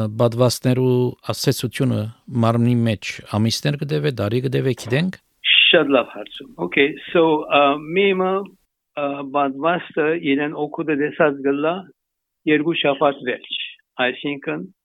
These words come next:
Speaker 2: այն օրը գալնվի, ը, մարմինը արդեն կսկսի antibodies քեմիկալները պատրաստել,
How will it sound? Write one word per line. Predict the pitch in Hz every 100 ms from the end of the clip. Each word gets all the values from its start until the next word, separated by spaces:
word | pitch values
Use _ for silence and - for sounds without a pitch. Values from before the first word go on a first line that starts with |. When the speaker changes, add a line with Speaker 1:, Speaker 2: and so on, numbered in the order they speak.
| _ _ -
Speaker 2:
այն | 131 135
օրը | 131 131
գալնվի, | 123 127 131 165 180
ը, | 185 190 - 151 135 131
մարմինը | 131 123 127 151 151
արդեն | 131 131 175 156 139
կսկսի | - 139 131 151 165 - - -
antibodies | - 131 131 143 127 135 135 139 135 - _
քեմիկալները | - 131 135 135 127 127 131 131 147
պատրաստել, | 143 123 120 120 120 - 175 190